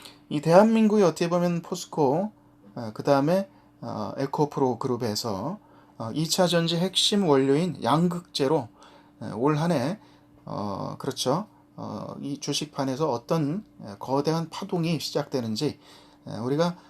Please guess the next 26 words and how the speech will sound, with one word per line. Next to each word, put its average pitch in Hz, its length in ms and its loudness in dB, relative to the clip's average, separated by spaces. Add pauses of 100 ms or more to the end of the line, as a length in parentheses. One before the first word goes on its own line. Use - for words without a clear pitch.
(160)
어, 120 140 -6
연초부터 170 540 2
그걸 165 200 -2
지켜봐 165 380 0
왔습니다. 127 540 0
그렇죠. 110 440 -8
누구도 143 320 -2
예상을 147 320 0
하지 151 240 -6
못했습니다만은, 131 960 -4 (760)
어, 98 280 -10
강물은 160 400 0
어차피 147 440 -2
바다로 143 340 2
흘러가듯이, 123 720 -2 (540)
예, 101 100 -8
주식은, 147 520 -2 (520)
어, 101 260 -12
실적을 208 520 2
따라서 165 520 -2
흘러가게 151 420 4
돼 131 100 -6
있습니다. 113 360 -4
그렇죠. 113 640 -6
미래의 151 500 2
청사진이, 151 760 -2